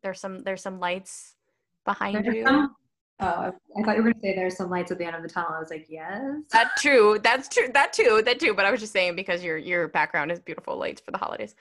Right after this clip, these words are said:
Speaker 1: So.
Speaker 2: Yes, it is. Um, wait, I was gonna say something else. What was I gonna say? I think I had one more thing, but I lost it. Fuck. <laughs>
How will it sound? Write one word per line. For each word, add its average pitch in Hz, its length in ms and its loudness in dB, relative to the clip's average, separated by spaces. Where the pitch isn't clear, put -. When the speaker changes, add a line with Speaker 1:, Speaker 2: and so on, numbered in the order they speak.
Speaker 1:
So. - 80 -14
Speaker 2:
Yes, 190 200 -8
it - 80 -12
is. - 80 -20
Um, 208 720 4
wait, 208 200 0
I 185 60 -8
was 190 140 -6
gonna 214 100 0
say 196 140 -4
something 185 160 -10
else. 185 120 -16
What 202 100 -16
was 202 100 -14
I - 20 -16
gonna 202 140 -12
say? - 140 -20
I 196 60 0
think 226 160 4
I 262 80 2
had 196 240 4
one 180 140 0
more 170 180 -2
thing, 175 160 -6
but 156 140 -6
I 160 80 -8
lost 165 340 -10
it. - 180 -18
Fuck. - 300 -8
<laughs> 220 80 0